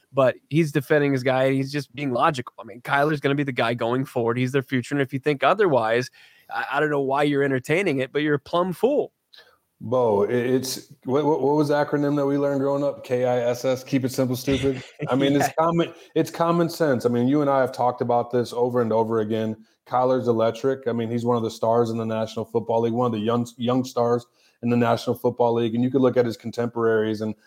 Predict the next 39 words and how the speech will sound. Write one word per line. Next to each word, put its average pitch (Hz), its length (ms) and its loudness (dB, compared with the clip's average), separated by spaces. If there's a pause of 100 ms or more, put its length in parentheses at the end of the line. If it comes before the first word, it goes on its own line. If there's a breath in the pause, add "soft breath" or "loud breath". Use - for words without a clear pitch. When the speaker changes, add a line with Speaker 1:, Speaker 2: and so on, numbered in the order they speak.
(160 soft breath)
Speaker 2:
how 127 100 4
the 131 80 2
organization, 117 960 0 (240)
in 123 140 0
addition 139 340 0
to 120 100 2
that, 110 240 4
how 123 160 4
the 123 80 0
organization 117 640 0
has 107 160 -4
grown 113 300 0
over 110 200 0
the 107 100 -8
three 113 240 -6
years, 104 320 0
right? 107 300 0
From 107 400 -4 (340 soft breath)
to 131 120 0
a 120 60 2
playoff 127 500 2
berth, 120 380 2
you 131 80 -6
know, 120 100 0
last 123 340 2
year 117 120 -4
wasn't 139 340 0 (320)
what 131 240 0
we 127 100 2
want 120 420 0
in, 120 220 -6
in 117 120 -10
terms 120 260 0
of 113 80 -4
having 120 300 2
those 117 200 -2
signature 117 380 -6
mo-, 117 260 -2
moments, 127 420 -2